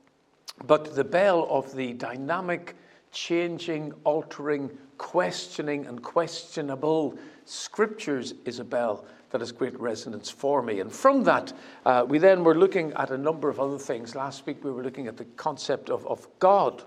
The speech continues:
Uh, and I, I was trying to suggest that the popular Christian theistic way of looking at God, uh, not necessarily, um, uh,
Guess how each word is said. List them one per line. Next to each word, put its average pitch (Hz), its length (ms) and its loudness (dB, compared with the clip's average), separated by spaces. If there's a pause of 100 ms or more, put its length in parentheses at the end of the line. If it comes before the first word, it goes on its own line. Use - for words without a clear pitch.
(760)
Uh, 120 440 4
and 143 320 2 (600)
I, 160 40 -2
I 160 220 -2
was 147 160 -6
trying 208 280 0
to 160 40 -6
suggest 160 640 -6
that - 380 -2
the 143 200 -4
popular 208 840 -2 (580)
Christian 160 800 -4
theistic - 920 -4
way 139 220 4
of 123 180 -4
looking 135 300 -4
at 104 140 -14
God, 139 400 -2 (160)
uh, 117 160 -8
not 127 240 -10
necessarily, 123 800 -4 (1300)
um, 113 420 -2 (560)
uh, 117 300 -6